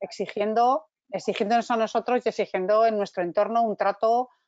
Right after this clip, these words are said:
de derechos, de respeto y, y de valoración de la persona independientemente de sus capacidades o de situación de dependencia o de lo que sea, ¿no?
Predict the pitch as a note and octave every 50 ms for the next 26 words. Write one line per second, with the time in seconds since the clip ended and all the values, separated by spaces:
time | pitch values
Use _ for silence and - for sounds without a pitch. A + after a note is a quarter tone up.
0 | _ _ - F#3 F#3+ F3+ E3+ E3+ F#3 G#3 G#3 - - A#3+ A#3+ A3 G3+ G#3 F#3 F3+
1 | E3+ - - - G#3 G#3 _ A3 A3 A#3 B3 C4 C#4 - - - F#3+ F3 E3+ E3
2 | D#3+ D#3 D3+ D#3+ - _ _ _ G3+ E3 F#3 F3+ F3+ F3 F3 E3+ F#3 F#3 - A3
3 | A3 A#3+ B3+ B3 A3+ - A3 - - A#3 A#3 A#3+ A#3 G#3 G3+ - F#3+ F3+ F3 G3+
4 | A3+ A#3 G#3 A3+ G#3+ G#3+ G#3 G#3 A#3 A3+ G#3+ - G3+ F3 - - - - E3+ E3
5 | - F3+ F3 F#3 G#3 A3+ B3+ C#4+ D4 - - G3+ F#3 F3+ - F#3+ - D#3+ - -
6 | F3+ F3+ F#3 F3+ F3 - E3 D#3+ E3 F#3 G3+ A3 - - A#3+ A3+ A3+ A3+ - G3
7 | F#3 F3 D#3+ D#3+ D#3+ - - - - E3 D#3 D3 D#3+ -